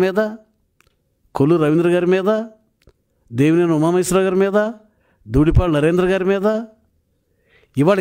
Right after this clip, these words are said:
ఎంతమంది మీద మీరు విమర్శ-, మిమ్మల్ని విమర్శిస్తే, మీలో ఉన్న తప్పుల్ని ఎత్తి చూపితే వాళ్ళ గొంతు నొక్కాలని చెప్పి చింతమనేని ప్రభాకర్ మీద అయితే ఓ ముప్పై కేసులు పెట్టారు. ఒక మనుషుల్ని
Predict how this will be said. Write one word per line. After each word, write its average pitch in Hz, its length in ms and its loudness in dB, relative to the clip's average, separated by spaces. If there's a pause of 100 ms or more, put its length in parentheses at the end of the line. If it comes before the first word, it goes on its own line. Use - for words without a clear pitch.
ఎంతమంది 214 460 0
మీద 202 160 -2 (920)
మీరు 170 260 2
విమర్శ-, 160 600 0
మిమ్మల్ని 160 320 0
విమర్శిస్తే, 180 520 -2 (1040)
మీలో 185 240 2
ఉన్న 175 140 -2
తప్పుల్ని 180 380 0
ఎత్తి 165 160 -4
చూపితే 180 400 2 (1120)
వాళ్ళ 151 140 2 (100)
గొంతు 175 220 2
నొక్కాలని 185 500 0
చెప్పి 196 180 -4 (920)
చింతమనేని 208 500 -2
ప్రభాకర్ 185 380 0
మీద 165 140 0
అయితే 165 240 -2 (360)
ఓ 123 80 -2
ముప్పై 131 300 0
కేసులు 143 260 -4
పెట్టారు. 113 340 -10 (880)
ఒక 131 160 -2
మనుషుల్ని 185 500 0